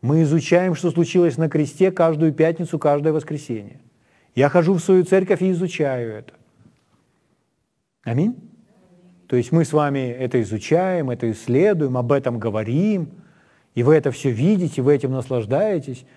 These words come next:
вы знаете. Я проживу свою жизнь, и рано или поздно моя жизнь закончится. Или Иисус заберёт меня, или я выйду из тела, но моя жизнь закончится на земле.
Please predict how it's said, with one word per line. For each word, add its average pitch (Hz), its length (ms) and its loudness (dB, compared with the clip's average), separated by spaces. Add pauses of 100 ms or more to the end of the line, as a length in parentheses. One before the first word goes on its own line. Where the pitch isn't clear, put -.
(140)
вы 170 100 4
знаете. 151 680 -2 (540)
Я 269 120 4
проживу 190 440 4
свою 151 340 2
жизнь, 180 480 -2 (840)
и 175 400 2
рано 262 320 0
или 233 160 2
поздно 180 400 2
моя 240 240 0
жизнь 214 220 0
закончится. 156 720 -6 (480)
Или 262 160 6
Иисус 269 340 2
заберёт 180 420 0
меня, 131 360 -6 (1120)
или 220 220 4
я 156 200 4
выйду 139 400 2
из 127 200 -4
тела, 226 500 -2
но 233 80 -2
моя 277 240 0
жизнь 208 180 -2
закончится 175 640 -6 (800)
на 208 140 2
земле. 208 480 2